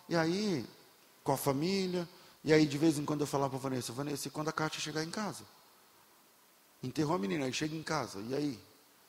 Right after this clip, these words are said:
E o quarto? E as roupas, e os livros, e os cadernos, e o celular da menina, que tava com ela até ontem, viva. E, e, e agora? E, e aí?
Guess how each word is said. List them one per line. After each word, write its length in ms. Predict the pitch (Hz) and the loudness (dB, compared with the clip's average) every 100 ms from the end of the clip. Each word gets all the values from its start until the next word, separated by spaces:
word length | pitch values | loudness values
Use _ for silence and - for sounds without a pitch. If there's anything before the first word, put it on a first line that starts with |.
| - | -2
E 80 | |
o 60 | 151 | -2
quarto? 520 | - 165 113 - - - - - - - - - - _ _ _ _ - - | 0 -2 -4 -6 -16 -20 -20 -20 -20 -20 -20 -20 -20 _ _ _ _ -20 -6
E 100 | 117 | -2
as 180 | 135 147 | -2 -2
roupas, 460 | 160 127 - 90 | -4 -4 -8 -6
e 60 | 123 | -4
os 120 | 139 | -4
livros, 440 | 151 156 110 101 | -4 -8 -8 -8
e 40 | 120 | -6
os 140 | 131 | -6
cadernos, 640 | - 185 180 - 92 - - - - - - - - | -8 -8 -8 -8 -10 -18 -20 -20 -20 -20 -20 -20 -4
e 80 | 131 | -2
o 60 | |
celular 600 | 139 190 190 196 190 117 - - - - - - - - - - - - _ | 0 0 0 0 0 -2 -8 -20 -20 -20 -20 -20 -20 -20 -20 -20 -20 -20 _
da 140 | 110 | -4
menina, 420 | 131 147 143 104 92 | -2 -2 -6 -8 -10
que 80 | |
tava 220 | - 123 120 | -4 -4 -2
com 160 | 143 | 0
ela 100 | 131 | 0
até 160 | 123 139 | 0 -2
ontem, 300 | 135 107 - - - - - - | -4 -6 -14 -20 -20 -20 -20 -14
viva. 380 | 113 127 85 82 - - - - - - - - | -6 -6 -6 -16 -20 -20 -20 -20 -20 -20 -20 -10
E, 80 | 160 | -10
e, 440 | 160 175 151 160 | -6 -6 -4 2
e 40 | |
agora? 340 | 165 233 175 127 | 2 4 2 0
E, 180 | 135 151 | -2 -4
e 120 | 147 | 2
aí? 300 | 175 190 - | 2 2 -4